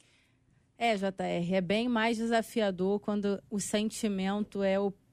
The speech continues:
é contrário, né? É de raiva, é, é de mágoa, enfim.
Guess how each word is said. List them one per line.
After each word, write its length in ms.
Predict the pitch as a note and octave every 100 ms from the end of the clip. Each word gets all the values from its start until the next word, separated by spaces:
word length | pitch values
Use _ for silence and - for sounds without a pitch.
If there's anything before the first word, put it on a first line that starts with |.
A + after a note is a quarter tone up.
| _
é 240 | G3+ F#3+
contrário, 800 | F#3+ A#3 A3+ G3+ G3+ F#3+ F3+ E3+
né? 260 | E3+ F3 F3 -
É 100 | E3+
de 180 | D#3+
raiva, 680 | D#3 D3+ F#3 G3+ F#3 D#3+ D#3+
é, 340 | E3 E3+ E3 D#3 - - _ -
é 140 | F3+
de 160 | E3 D#3+
mágoa, 800 | D#3 F3 G3+ G3 F#3 F3 E3+ E3+
enfim. 520 | G3 G#3+ - E3+ D#3+